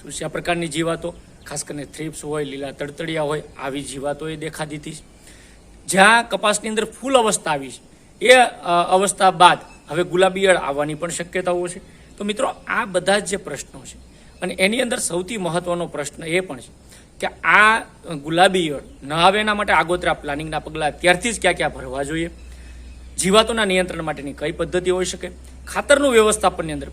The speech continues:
પહેલો ડોઝ આપણે શેનો આપી શકીએ અને વૃદ્ધિ વિકાસ માટે કપાસમાં કઈ કઈ બાબતોની કાળજી રાખવી જોઈએ, આ સમગ્ર વાત આપણે આ વીડિયોની અંદર કરવી છે. એટલા માટે વીડિયો એક તો પૂરેપૂરો જોઈએ.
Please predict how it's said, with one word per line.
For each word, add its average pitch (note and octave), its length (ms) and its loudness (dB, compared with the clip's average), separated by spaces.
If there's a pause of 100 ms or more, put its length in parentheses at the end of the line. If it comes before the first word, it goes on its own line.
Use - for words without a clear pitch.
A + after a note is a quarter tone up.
પહેલો A3 220 0
ડોઝ G3+ 220 2
આપણે F3 220 0
શેનો C#3 380 -10
આપી D3 240 -2
શકીએ F#3 340 -4 (420)
અને F#3+ 120 -2
વૃદ્ધિ D3 420 -4
વિકાસ A3 360 2
માટે C3+ 260 -14 (200)
કપાસમાં G3 600 -6
કઈ F3+ 160 0
કઈ F3+ 200 -8
બાબતોની D3 560 -8
કાળજી C#3 440 -10
રાખવી E3 400 -6
જોઈએ, C3+ 280 -10 (360)
આ F3+ 80 -4
સમગ્ર G#3+ 560 0
વાત E3+ 360 6 (480)
આપણે G3+ 220 0
આ F3 80 4
વીડિયોની D3+ 380 -4
અંદર C#3 240 -10
કરવી D3 280 -6
છે. - 400 -14
એટલા F#3 220 0
માટે F#3+ 180 -2
વીડિયો D#3+ 320 -4
એક - 120 -10
તો A3 60 -8
પૂરેપૂરો C#3+ 640 -10
જોઈએ. A#2+ 160 -14